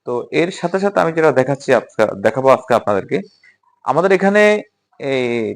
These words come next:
টাডি সুপারির পাশাপাশি এবং পাকনা সুপারির পাশাপাশি আমাদের কাছে কিন্তু যথেষ্ট পরিমাণে দেখেন নারকেল কিন্তু স্টক আছে। যারা নারকেল নিয়ে ব্যবসা করতে চান, আহ,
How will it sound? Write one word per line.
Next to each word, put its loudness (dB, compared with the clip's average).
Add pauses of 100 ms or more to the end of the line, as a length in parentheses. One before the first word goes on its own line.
(100)
টাডি 8
সুপারির 2
পাশাপাশি 4
এবং 0
পাকনা 4
সুপারির -4
পাশাপাশি 0 (600)
আমাদের 4
কাছে 4
কিন্তু 2
যথেষ্ট 2
পরিমাণে 4
দেখেন 2 (460)
নারকেল 4
কিন্তু 0
স্টক 2
আছে। -6 (760)
যারা 2
নারকেল 4
নিয়ে 2
ব্যবসা 2
করতে -2
চান, 0 (540)
আহ, 0